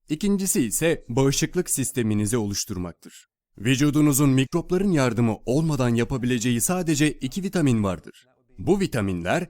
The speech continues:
deri tarafından üretilen D vitamini ve bir protein olan triptofandan dönüştürülebilen B üç vitaminidir. D vitamini kemiklerin oluşmasına yardımcı olur.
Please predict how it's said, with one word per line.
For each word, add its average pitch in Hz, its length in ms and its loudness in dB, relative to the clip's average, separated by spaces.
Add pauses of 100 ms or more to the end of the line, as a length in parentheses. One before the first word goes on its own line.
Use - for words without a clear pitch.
deri 127 280 -2
tarafından 120 680 0
üretilen 117 600 -2
D 143 160 2
vitamini 131 440 0
ve 120 280 2
bir 190 200 -2
protein 185 500 0
olan 127 400 0
triptofandan 143 920 0
dönüştürülebilen 107 1000 -2
B 117 240 0
üç - 260 -6
vitaminidir. 127 720 -2 (280)
D 123 300 2
vitamini 107 640 0
kemiklerin 120 640 -2
oluşmasına 104 640 -2
yardımcı 139 520 2
olur. 107 200 0